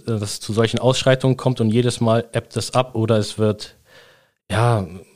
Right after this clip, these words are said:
es könnte se-, also diese Ausschreit-, diese Form der Ausschreitung ist wirklich heftiger als alles, was zuvor war.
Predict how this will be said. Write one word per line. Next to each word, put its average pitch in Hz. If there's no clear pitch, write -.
es -
könnte 135
se-, 120
also 113
diese 127
Ausschreit-, 127
diese 123
Form 127
der 113
Ausschreitung 123
ist 113
wirklich 120
heftiger 120
als 110
alles, 113
was -
zuvor 107
war. 87